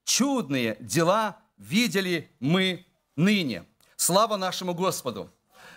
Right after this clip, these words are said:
Когда мы читаем это место Священного Писания, мне хочется также сказать: "Чудные дела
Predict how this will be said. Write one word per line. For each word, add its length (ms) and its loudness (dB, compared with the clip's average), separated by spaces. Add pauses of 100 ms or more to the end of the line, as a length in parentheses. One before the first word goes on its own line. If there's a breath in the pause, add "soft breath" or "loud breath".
(300 loud breath)
Когда 320 2
мы 100 0
читаем 680 0 (460 soft breath)
это 240 2
место 240 2
Священного 460 2
Писания, 580 0
мне 160 0
хочется 400 -2
также 340 0
сказать: 520 0
"Чудные 580 2
дела 580 2